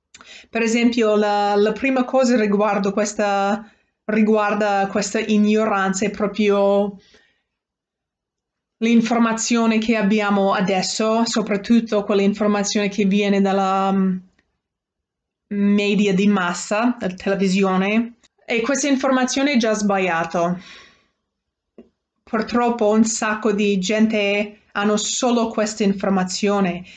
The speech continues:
e siccome loro stanno vivendo in ignoranza, e loro non sanno la verità, è difficile per quelle che sanno di andare avanti, di fare certe cose.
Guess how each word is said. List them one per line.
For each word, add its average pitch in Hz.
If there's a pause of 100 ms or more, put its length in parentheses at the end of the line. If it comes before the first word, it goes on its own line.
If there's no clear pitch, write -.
(180)
e 196
siccome 262
loro 220
stanno 190
vivendo 190
in 190
ignoranza, 196 (1900)
e 220
loro 262
non 233
sanno 196
la 196
verità, 196
è 240
difficile 240
per 220
quelle 214
che 214
sanno 233
di 226
andare 220
avanti, 180 (440)
di 196 (1300)
fare 220
certe 202
cose. 180